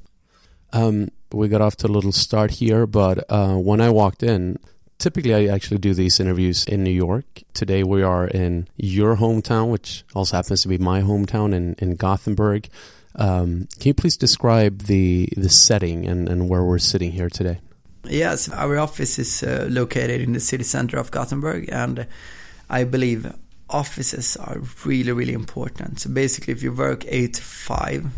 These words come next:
Speaker 2: which is normal work hours, you spend seventy percent of your life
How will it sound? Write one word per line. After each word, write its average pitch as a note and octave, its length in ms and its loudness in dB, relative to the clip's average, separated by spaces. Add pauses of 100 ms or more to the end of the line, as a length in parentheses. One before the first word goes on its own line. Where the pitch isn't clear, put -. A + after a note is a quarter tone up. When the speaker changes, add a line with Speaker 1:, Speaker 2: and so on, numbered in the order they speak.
(140)
Speaker 2:
which - 200 -12
is A#2+ 160 -8
normal B2 340 -4
work B2+ 300 -6
hours, C3+ 520 -6
you B2 120 -4
spend B2 320 -6
seventy C3 400 -6
percent A#2+ 340 -8
of - 140 -10
your - 80 -8
life - 440 -8